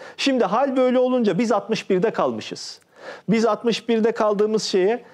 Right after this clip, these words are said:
iki nükleer santralle bugün başlıyoruz.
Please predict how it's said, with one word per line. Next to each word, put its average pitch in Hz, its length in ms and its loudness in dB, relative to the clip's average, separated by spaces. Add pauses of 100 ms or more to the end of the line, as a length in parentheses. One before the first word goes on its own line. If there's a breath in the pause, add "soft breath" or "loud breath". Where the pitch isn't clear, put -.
(160 loud breath)
iki 202 260 0
nükleer 214 400 0
santralle 202 960 -2
bugün 175 320 0
başlıyoruz. - 680 -4